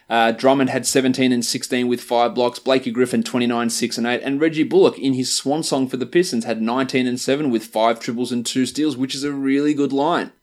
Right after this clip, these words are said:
But again, finding thirty-six minutes, finding, uh, fourteen shots on a, on this Lakers team, which may or may not be intact, might be a tough challenge. Reggie Jackson played thirty-three minutes and had nineteen, two and seven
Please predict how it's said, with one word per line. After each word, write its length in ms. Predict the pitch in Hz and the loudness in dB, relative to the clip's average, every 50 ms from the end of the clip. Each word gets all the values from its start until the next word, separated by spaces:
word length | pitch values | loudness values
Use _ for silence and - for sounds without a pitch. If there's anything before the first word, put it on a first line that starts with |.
| _ _ _ _ _ _ _ _ _ _ _ _ _ - | _ _ _ _ _ _ _ _ _ _ _ _ _ 0
But 160 | 113 117 110 | 2 2 2
again, 240 | 110 107 113 110 107 | 2 0 -2 -2 -2
finding 480 | - - - 117 120 131 135 135 131 | -4 -2 -2 0 2 2 2 2 2
thirty-six 600 | 127 - 135 127 123 120 113 - - 120 110 - | 2 4 4 6 6 4 2 0 -2 -2 -2 -2
minutes, 300 | 117 117 117 117 113 - - - - - - _ _ _ - - | -2 0 0 0 -2 -6 -10 -18 -20 -20 -20 _ _ _ -6 -2
finding, 540 | - 117 123 127 127 131 127 123 123 120 120 | 2 2 4 4 4 4 4 4 2 2 0
uh, 160 | 117 113 113 | 0 0 0
fourteen 560 | 110 - - 123 127 120 117 - 123 120 113 113 | -2 -4 -2 0 2 2 2 2 0 0 0 0
shots 300 | - - 123 113 - 120 | 0 0 0 0 0 0
on 100 | 113 113 | -2 -2
a, 140 | 104 101 - - | -4 -6 -8 -6
on 100 | 120 117 | -4 -2
this 220 | 117 113 113 - | -2 -2 -4 -4
Lakers 380 | 104 120 127 135 135 - 110 - | -2 0 0 0 0 -2 -4 -4
team, 240 | - 113 107 104 107 | -4 -4 -4 -2 -2
which 180 | 110 107 - | -4 -4 -4
may 260 | 107 110 113 113 120 117 | -4 -4 -2 -2 0 0
or 120 | 110 107 | -2 -4
may 180 | 107 107 107 110 | -4 -4 -4 -4
not 200 | 110 107 - - | -4 -4 -4 -6
be 140 | 101 98 | -8 -10
intact, 460 | 98 92 - - 147 117 107 - - - | -10 -10 -8 -6 -6 -6 -6 -8 -12 -10
might 280 | 92 110 107 107 110 | -6 -4 -4 -4 -4
be 120 | - 104 98 | -6 -6 -6
a 40 | |
tough 300 | - - - 104 98 - | -6 -6 -6 -6 -6 -6
challenge. 380 | - - 113 110 110 107 104 104 | -6 -4 -4 -2 -2 -4 -6 0
Reggie 260 | 117 135 131 127 127 | 0 2 2 2 0
Jackson 420 | 113 - 131 131 131 - - 131 113 | 0 2 2 2 0 0 -4 -8 -4
played 240 | - 123 117 110 | -2 -2 -2 -2
thirty-three 520 | 110 - 120 117 110 113 110 - 123 117 110 | -2 0 0 0 0 -2 -2 -2 0 0 0
minutes 240 | 113 110 110 110 117 | 0 -2 -4 -6 -8
and 80 | 107 | -6
had 180 | 110 113 110 110 | -4 -4 -2 -2
nineteen, 540 | 110 110 113 110 110 - - 113 107 107 104 | -2 -2 -2 -2 -2 -4 -4 -4 -4 -4 -6
two 200 | - - 110 107 | -6 -4 -4 -4
and 120 | 107 107 | -4 -4
seven 360 | - - 113 110 113 110 - | -4 -2 -2 -2 -2 -4 -6